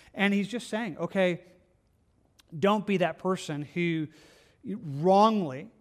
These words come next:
you know, goes to witness against your neighbor. There's a trial, there's something that's happening in the midst of it,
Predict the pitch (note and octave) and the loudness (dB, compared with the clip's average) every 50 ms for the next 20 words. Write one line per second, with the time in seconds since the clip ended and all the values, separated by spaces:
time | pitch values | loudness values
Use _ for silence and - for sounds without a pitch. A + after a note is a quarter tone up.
0 | _ _ G3 E3+ E3+ E3+ E3+ D#3+ C#3+ F3 F3+ F3+ E3+ - - F3+ D#3+ D#3+ F3+ F3+ | _ _ -6 -2 -2 0 -2 -2 0 0 0 0 0 -2 -4 -4 -4 -4 -4 -4
1 | E3+ - - E3+ D3+ E3 D#3 - E3+ D#3+ E3 F3 F3 D#3+ C3 A#2+ A2+ - C3+ B2 | -6 -8 -8 -6 -6 -6 -6 -6 -6 -4 -2 -2 -2 -2 -4 -8 -10 -12 -12 -12
2 | C#3 - - - F3+ E3 E3+ E3+ E3 E3 D#3+ D#3 C#3+ C3+ B2+ A#2 - - E3+ D#3 | -12 -12 -6 -4 -2 0 2 2 2 2 0 -2 -4 -6 -8 -10 -8 -8 -8 -6
3 | D3+ E3+ D3 C#3+ - - F#3+ F#3 F3+ F#3 F#3 F3+ F3 F3 E3 D#3+ D#3 D#3+ D#3+ E3 | -6 -8 -10 -10 -10 -8 -4 -4 -4 -4 -4 -6 -6 -6 -6 -6 -6 -6 -8 -10
4 | - - - D#3 C#3+ D#3+ D#3+ D#3 - | -10 -10 -10 -6 -4 -4 -4 -4 -6